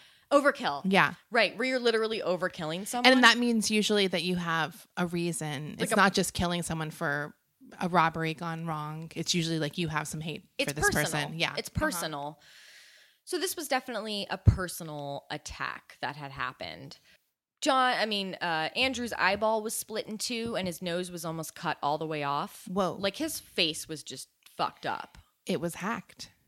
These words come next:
Speaker 1: It was hacked
Speaker 2: Yeah.
Speaker 1: to bits. Abby Borden was found upstairs next, lying face down on the floor. She had been attacked in the face and on the back of her head 'cause she was first attacked while she was standing up on the face, and
Speaker 2: Uh-huh.
Speaker 1: then she turned around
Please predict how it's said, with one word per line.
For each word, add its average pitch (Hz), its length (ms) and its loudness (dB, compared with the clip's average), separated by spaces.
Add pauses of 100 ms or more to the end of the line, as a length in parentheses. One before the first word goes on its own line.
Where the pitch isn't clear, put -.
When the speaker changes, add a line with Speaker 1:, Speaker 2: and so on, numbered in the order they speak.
(140)
Speaker 1:
It 196 100 0
was 202 160 -6
hacked - 440 -4
Speaker 2:
Yeah. 175 220 -4 (140)
Speaker 1:
to - 100 -12
bits. - 540 -8 (720)
Abby 302 320 2
Borden 185 720 -4 (140)
was 180 400 -4
found 175 300 0
upstairs 175 580 -2
next, 156 520 -8
lying 156 360 -4
face 185 320 -6
down 175 220 -2
on 175 100 -6
the 196 80 -8
floor. 143 520 -6
She 262 360 -2
had 277 160 -4
been 220 120 -6
attacked 185 400 -4
in 170 120 -8
the 160 60 -10
face 185 640 -4
and 190 260 -2
on 185 100 -2
the 170 80 -4
back 170 340 -2
of 170 100 -14
her 156 100 -6
head 143 380 -4
'cause 156 140 -12
she - 200 -8
was 175 140 -10
first 202 260 -8
attacked 185 360 -4
while 170 80 -12
she - 140 -12
was 160 120 -10
standing 156 420 -6
up 143 180 -2 (500)
on 160 140 -2
the 160 80 -8
face, 156 460 -6
and 208 100 0
Speaker 2:
Uh-huh. 185 80 2
Speaker 1:
then 160 100 -2
she - 120 -10
turned 180 300 -6
around 151 500 -4